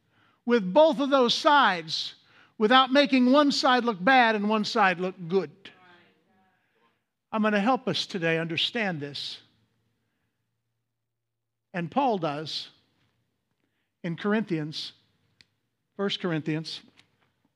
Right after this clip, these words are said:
chapter three. What's happening is here in verse four,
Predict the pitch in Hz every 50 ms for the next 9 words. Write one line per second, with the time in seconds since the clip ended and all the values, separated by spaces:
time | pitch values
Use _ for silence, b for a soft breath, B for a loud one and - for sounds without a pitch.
0 | _ _ _ _ _ _ _ _ _ _ _ _ _ _ _ _ _ _ _ _
1 | _ _ - - - 180 165 165 - 175 151 - - 196 190 175 156 160 170 -
2 | _ _ _ _ _ _ _ _ _ _ _ _ _ _ _ _ _ _ _ _
3 | _ _ _ _ _ _ _ _ _ _ _ _ _ _ _ _ _ _ _ _
4 | _ _ _ _ _ _ _ _ _ _ _ _ _ _ _ _ _ _ _ _
5 | _ _ _ _ _ _ _ _ _ _ _ _ _ _ _ _ _ _ _ _
6 | _ _ _ _ _ _ _ _ _ _ _ _ _ _ - 196 247 254 - -
7 | - 294 302 214 - 233 220 214 214 214 208 202 190 156 - - - 247 233 233
8 | 240 226 208 190 214 240 233 214 - - - - 240 233 214 190 175 185 180 180